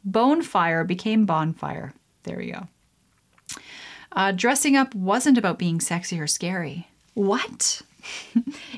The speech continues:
It was for disguise. <laughs> Dressing up as ghouls and other spooks originated from the ancient Celtic tradition of townspeople disguising themselves as demons and spirits.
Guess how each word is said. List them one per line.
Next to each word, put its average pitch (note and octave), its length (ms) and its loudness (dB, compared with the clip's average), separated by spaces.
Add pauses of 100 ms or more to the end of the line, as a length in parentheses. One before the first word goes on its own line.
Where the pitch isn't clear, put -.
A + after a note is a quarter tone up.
It C4 80 4
was C4 160 4
for E4 220 4
disguise. C#4+ 1080 0 (240)
<laughs> A#3 60 -8 (1300)
Dressing C#4+ 380 2
up F#4 120 0
as C#4+ 120 4
ghouls G3 440 4
and F3 80 2
other F#3 160 2
spooks E3+ 440 -2
originated F3 640 -2
from F3+ 220 0
the F3+ 200 2
ancient B3 400 4
Celtic F3+ 640 -2
tradition F3 500 -2
of D#3 160 -10
townspeople F#3 760 -2
disguising F#3+ 600 2
themselves G#3+ 420 4
as F3+ 100 0
demons F3 360 0
and G3+ 140 -2
spirits. - 540 -4